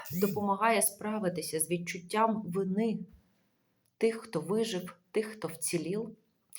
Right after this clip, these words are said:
І ця практика є складовою частиною великої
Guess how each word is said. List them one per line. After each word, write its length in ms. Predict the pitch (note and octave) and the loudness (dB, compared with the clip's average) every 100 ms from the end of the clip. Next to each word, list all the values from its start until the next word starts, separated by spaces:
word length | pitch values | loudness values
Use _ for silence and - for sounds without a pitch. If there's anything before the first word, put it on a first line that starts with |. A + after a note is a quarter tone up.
| - - - - | -14 -12 -12 -8
І 60 | |
ця 200 | - F4+ | 2 4
практика 580 | F4 - E4 - C#4 B3+ | 4 6 6 6 0 0
є 240 | G#3 G#3+ A#3+ | 2 4 4
складовою 680 | - G#3+ F#3 G#3 C4+ B3+ G3 | 2 2 2 2 4 4 4
частиною 960 | E3+ E3+ - D4 F#4 C4+ E3+ D3+ E3+ | 0 -2 -2 -2 0 0 2 0 -4
великої 880 | - F3 F#3+ B3 C#4 A#3 F3+ D3 - | -4 -2 0 0 2 4 4 2 -4